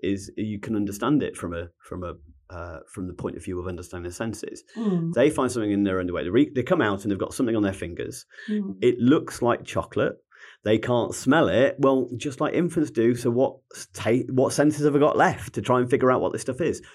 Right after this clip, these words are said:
Speaker 1: So they might then put it in their mouth. And it's, yes.
Speaker 2: Smelling's really common as well, isn't it?
Speaker 1: Absolutely, because they're not getting the same feedback as far as the tactile to know what it is going on. So they're using exploratory, "Oh, I've got something on my fingers. I either want rid of it or what is this stuff?"
Speaker 2: Mm.
Speaker 1: So it's not because they're choosing to be disgusting. It's because they're trying to navigate the world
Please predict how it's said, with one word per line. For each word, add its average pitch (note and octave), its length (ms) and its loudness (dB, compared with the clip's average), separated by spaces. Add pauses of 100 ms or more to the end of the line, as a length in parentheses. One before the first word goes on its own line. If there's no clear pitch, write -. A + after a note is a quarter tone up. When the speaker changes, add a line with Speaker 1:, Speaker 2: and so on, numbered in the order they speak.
(120)
Speaker 1:
So - 120 -2
they C3 60 6
might B2+ 220 6
then A#2 160 2
put G#2+ 180 0
it - 60 0
in A2 80 -2
their G#2+ 100 0
mouth. A2 400 -2 (540)
And B2+ 140 4
it's, B2+ 280 -2 (400)
yes. F3 320 6
Speaker 2:
Smelling's F#3+ 340 0
really F#3 220 2
common F#3 280 -4
as F#3 140 -2
well, G#3 160 4
isn't F#3 240 2
it? D#3 180 4
Speaker 1:
Absolutely, F#3 680 2
because B2 220 -2
they're D3+ 100 4
not E3+ 200 2
getting A2 180 2
the - 60 0
same B2+ 340 2
feedback A#2+ 600 2
as G#2+ 100 -6
far F#2+ 180 -2
as F2+ 80 -2
the F2+ 60 -8
tactile A2+ 580 0
to A2 120 -8
know F2+ 120 -4
what A2+ 280 -2
it - 80 0
is F#2 80 -4
going F2 220 -4
on. F#2+ 180 -4
So A#2+ 140 -4
they're A2+ 80 4
using B2 240 2
exploratory, A2+ 540 -2
"Oh, A2 100 4
I've G#2+ 60 2
got C3 120 2
something G#2+ 120 0
on F2 60 0
my - 60 -6
fingers. G2+ 240 0
I A2+ 40 6
either A2+ 140 4
want A#2 220 2
rid C3+ 140 4
of G2+ 80 -4
it F#2+ 160 0
or G2+ 120 0
what G2 240 0
is F2+ 180 -4
this - 220 -10
stuff?" - 360 -10
Speaker 2:
Mm. F3+ 440 -2
Speaker 1:
So D3+ 100 2
it's A#2 140 0
not D#3+ 180 2
because - 200 -4
they're B2 120 0
choosing G#2 840 4
to - 100 -10
be F2+ 120 0
disgusting. F2+ 580 -2
It's D#2+ 140 -6
because G2+ 240 -8
they're A2 100 -6
trying A#2+ 440 -2
to A#2 120 -2
navigate G#2+ 560 0
the F#2 80 -4
world F#2 480 0